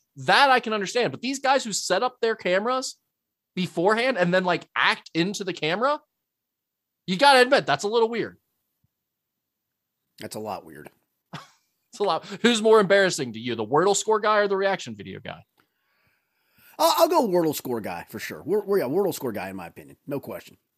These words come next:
Speaker 1: Okay, I think that's more embarrassing too, but I also think the reaction videos are a little bit weird. And I'm, I'm surprised at some of the people that I've seen post their reaction videos. I'm all for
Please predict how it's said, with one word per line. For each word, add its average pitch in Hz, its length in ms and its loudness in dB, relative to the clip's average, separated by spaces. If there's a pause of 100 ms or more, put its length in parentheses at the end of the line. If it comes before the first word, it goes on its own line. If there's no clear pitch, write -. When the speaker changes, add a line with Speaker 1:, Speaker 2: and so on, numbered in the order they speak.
(180)
Speaker 1:
Okay, 117 280 -4
I 113 120 -2
think 143 180 -4
that's 135 220 -2
more 127 160 -2
embarrassing 107 560 -6
too, 110 240 -6
but 107 120 -6
I 107 100 0
also 110 280 -2
think 107 260 -8
the 101 80 -10
reaction 95 400 -10
videos 90 380 -12
are 90 320 -10
a 120 60 -10
little 95 300 -6
bit 90 260 -14
weird. 92 220 -10
And 131 60 0
I'm, 156 240 2
I'm 139 220 0 (220)
surprised 180 680 2
at - 120 -6
some 156 140 -2
of 147 60 -4
the 135 40 -8
people 139 240 -6
that 117 80 -2
I've 113 140 -4
seen 113 200 -4
post 117 300 -6
their 101 100 -8
reaction 95 380 -10
videos. 92 300 -8
I'm 143 100 2
all 196 140 6
for 185 480 4